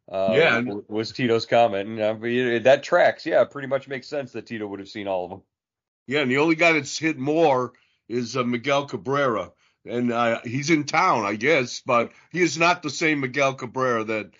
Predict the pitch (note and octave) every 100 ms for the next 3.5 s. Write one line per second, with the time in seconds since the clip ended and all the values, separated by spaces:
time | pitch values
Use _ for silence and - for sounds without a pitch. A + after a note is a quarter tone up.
0 | _ _ A2 A2+ A#2 A2 C3+ A#2+ A2+ B2+
1 | A#2+ A#2 B2 A#2 A#2 A#2+ A2+ A2 A2 G#2+
2 | A2 G#2 E2+ - _ - - G2+ G2+ G2+
3 | - G#2 G2+ F#2+ F2+